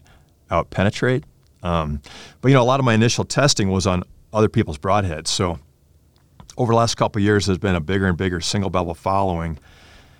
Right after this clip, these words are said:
So I've decided to make some, make basically our, our S series blade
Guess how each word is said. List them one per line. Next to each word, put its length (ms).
So 340
I've 160
decided 360
to 80
make 280
some, 460
make 220
basically 460
our, 460
our 120
S 200
series 380
blade 640